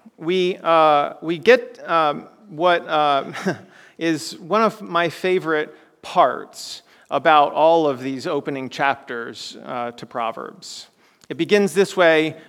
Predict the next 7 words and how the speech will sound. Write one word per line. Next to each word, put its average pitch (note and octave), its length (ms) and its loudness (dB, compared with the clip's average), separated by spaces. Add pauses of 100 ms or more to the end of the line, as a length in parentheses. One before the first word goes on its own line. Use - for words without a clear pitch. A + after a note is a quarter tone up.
with D#3 200 -6
two A#3+ 180 -2
simple F#3+ 380 0
words, C3 640 -6 (600)
"My E3 460 4
son," D#3 640 -6 (580)
right? C3+ 300 -20